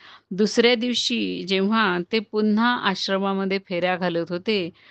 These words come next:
तेव्हा त्याच वृक्षाच्या खाली त्यांना एक स-, अत्यंत सुंदर, सुकोमल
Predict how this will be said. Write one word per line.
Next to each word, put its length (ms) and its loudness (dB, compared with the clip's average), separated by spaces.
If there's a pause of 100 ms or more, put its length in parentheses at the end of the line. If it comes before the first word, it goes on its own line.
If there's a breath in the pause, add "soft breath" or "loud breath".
(280 soft breath)
तेव्हा 260 4
त्याच 380 0
वृक्षाच्या 680 -6
खाली 540 -6 (500 soft breath)
त्यांना 540 4 (160)
एक 340 -6 (480 soft breath)
स-, 220 -16
अत्यंत 580 2
सुंदर, 600 0 (160)
सुकोमल 840 0